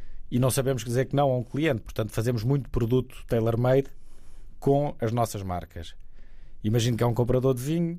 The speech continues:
gosta deste vinho, gosta deste rótulo, mas queria o rótulo virado ao contrário, com umas pintas azuis e amarelas e com um passarinho. A Casa Relvas faz. E rápido.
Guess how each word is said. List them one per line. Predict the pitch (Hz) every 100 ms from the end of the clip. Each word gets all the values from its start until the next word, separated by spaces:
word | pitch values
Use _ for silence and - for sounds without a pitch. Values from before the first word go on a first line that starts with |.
| -
gosta | - 131 - 117
deste | 120 - 123
vinho, | 147 156 156 - - - -
gosta | 131 - 123
deste | 113 -
rótulo, | - 143 139 131
mas | 120
queria | - 131 120
o |
rótulo | 123 131 113
virado | 123 123 120
ao | 113
contrário, | 113 110 120 127 120 117
com | 117
umas | 113
pintas | - 117 113 110
azuis | 110 117 110
e |
amarelas | 113 110 123 123 117 110
e |
com | 113 113
um |
passarinho. | 113 - 113 120 127 - - - - -
A | 92
Casa | 104 98 87
Relvas | 90 87
faz. | - 73 - - - - -
E |
rápido. | 87 90 - 76